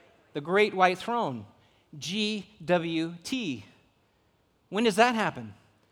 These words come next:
That happens at the end of this thousand-year millennial kingdom, when the unsaved are judged. Listen, if you find yourself standing before the Lord at the great white throne,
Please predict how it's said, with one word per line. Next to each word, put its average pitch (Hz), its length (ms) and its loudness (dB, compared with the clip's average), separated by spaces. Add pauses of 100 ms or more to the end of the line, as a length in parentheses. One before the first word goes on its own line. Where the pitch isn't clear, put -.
(200)
That 202 140 -6
happens 202 320 0
at 160 80 -4
the 190 180 -8
end 196 520 -4 (340)
of 180 260 0
this 170 400 -4 (240)
thousand-year 175 560 2
millennial 160 680 -4 (360)
kingdom, 180 480 -2 (340)
when 165 160 -4
the 196 160 -2
unsaved 208 1000 0
are 151 120 -4
judged. 123 460 -10
Listen, 165 460 -2 (260)
if 175 200 -6
you 220 460 -4 (140)
find 220 420 2
yourself 147 420 0
standing 233 720 0
before 247 800 2 (200)
the 196 80 -2
Lord 208 560 6
at 202 200 0
the 208 80 0
great 196 500 2
white 190 400 2
throne, 160 480 -2